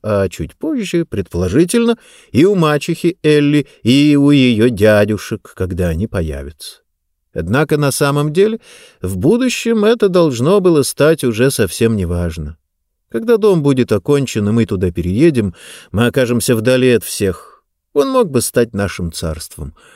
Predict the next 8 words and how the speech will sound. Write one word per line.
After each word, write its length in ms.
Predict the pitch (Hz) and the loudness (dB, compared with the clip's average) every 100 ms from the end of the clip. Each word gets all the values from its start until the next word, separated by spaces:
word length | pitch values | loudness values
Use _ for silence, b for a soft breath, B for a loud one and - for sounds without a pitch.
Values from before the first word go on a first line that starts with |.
| b b b | b b b
Я 180 | 104 110 | -2 0
посмотрел 540 | 113 120 101 101 101 | 0 0 0 0 0
на 140 | 98 92 | 0 -2
Грету. 420 | 85 73 - - _ _ _ _ 147 | -2 -4 -8 -20 _ _ _ _ -4
Она 180 | 214 | -2
сидела 380 | 233 165 190 170 | -2 0 0 0
напротив 560 | 143 135 - 131 98 - | -2 -4 -4 -4 -8 -8
меня. 320 | 85 65 | -8 -8